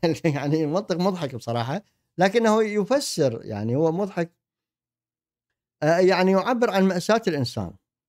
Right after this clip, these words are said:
مأساة الإنسان في هذا العالم و، آه، آه، هشاشة ما هو عليه. يعني عندما إنسان يتحدث بهذه الطريقة، هذا يتحدث عن عن شيء حقيقي في داخله، يعني يجب أن نتعاطف مع، آه، هذا التفكير،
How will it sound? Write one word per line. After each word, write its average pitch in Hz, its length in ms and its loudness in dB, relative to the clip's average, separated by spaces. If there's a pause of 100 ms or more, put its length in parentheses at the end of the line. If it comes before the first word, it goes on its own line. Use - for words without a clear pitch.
مأساة 139 640 -2
الإنسان 165 540 0
في 135 160 -2
هذا 147 180 2
العالم 185 440 0 (440)
و، 139 140 2
آه، 160 120 4
آه، 143 1000 2
هشاشة 147 680 0 (300)
ما 127 160 -2
هو 117 160 0
عليه. 87 340 -10 (380)
يعني 104 160 -12
عندما 135 380 -6
إنسان 190 320 -4
يتحدث 190 400 -8
بهذه 139 240 -4
الطريقة، 98 480 -10 (280)
هذا 185 180 2
يتحدث 165 800 -2
عن 160 200 -6 (500)
عن 151 120 0
شيء 226 260 0
حقيقي 165 400 -6
في 127 60 -6
داخله، 92 320 -4
يعني 101 200 -8
يجب 190 340 -2
أن 180 100 0
نتعاطف 147 460 -2
مع، 123 240 -4
آه، 113 560 -4
هذا 139 200 2
التفكير، 117 600 -4